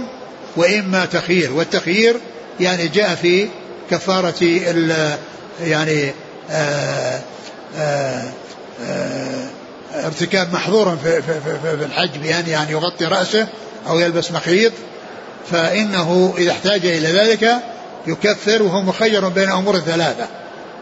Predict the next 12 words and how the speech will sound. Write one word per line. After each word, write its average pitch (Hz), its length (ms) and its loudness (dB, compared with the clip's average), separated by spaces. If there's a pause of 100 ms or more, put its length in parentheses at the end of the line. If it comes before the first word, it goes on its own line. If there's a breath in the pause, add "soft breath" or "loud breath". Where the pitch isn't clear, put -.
(140)
مخير، 175 560 2 (480)
يعني، 160 300 0
بين 160 420 2 (540)
أمور 165 140 0
ثلاثة، 151 300 0
ففدية 170 400 2
من 156 160 -4
صيام 190 460 0
أو 165 100 0
صدقة 214 440 2
أو 226 80 0
نسك، 208 240 -2